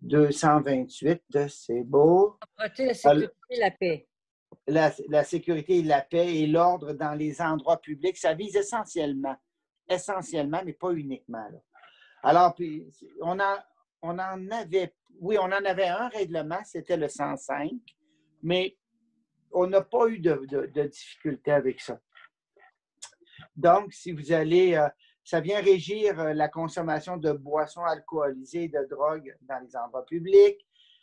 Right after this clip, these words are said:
Speaker 1: Euh, ça vient interdire, euh, les armes blanches à l'article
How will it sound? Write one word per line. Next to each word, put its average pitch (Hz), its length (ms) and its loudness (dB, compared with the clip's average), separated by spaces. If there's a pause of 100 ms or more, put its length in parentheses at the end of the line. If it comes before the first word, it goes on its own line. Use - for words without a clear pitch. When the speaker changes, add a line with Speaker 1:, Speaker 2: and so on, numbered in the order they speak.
(200)
Speaker 1:
Euh, 143 1000 0
ça 135 120 -4
vient 151 180 -6
interdire, 165 760 -2
euh, 135 200 -2 (640)
les 147 300 -2
armes 156 340 0
blanches 151 460 -4 (160)
à 135 100 -8
l'article 135 680 -6